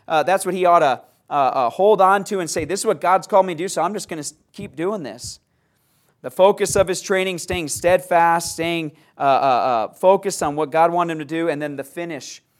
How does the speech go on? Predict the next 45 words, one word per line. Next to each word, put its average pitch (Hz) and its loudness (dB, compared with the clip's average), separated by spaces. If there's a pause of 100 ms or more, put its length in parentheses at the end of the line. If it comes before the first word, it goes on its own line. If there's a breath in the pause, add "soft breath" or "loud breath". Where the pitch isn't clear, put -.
(360)
uh, 131 -8
the 147 -4
idea 151 -2
of - -4
keeping 180 -14
himself 151 -8
purged, 190 -8
to 143 -20
be 175 -8
a 160 -2
vessel 170 -4
that - -4
was 151 -8
always 185 0
available, 160 0 (380)
uh, 135 -6
for 151 -4
God. 151 0
And 143 -14
so - 2 (220 soft breath)
he's 208 -10
told, 247 4
told 285 8
them 247 2
all 214 6
these 208 -6
things. 214 -4
He 170 -10
told 220 2
them 190 2
a 151 4
lot 165 6
of 151 2
other 170 2
things, 165 -8
too, 185 -10
that 160 -6
you 156 -10
can 160 -14
read 160 -4
in 147 -10
chapters 151 -6
one 165 -6
and 147 -10
two. 160 -4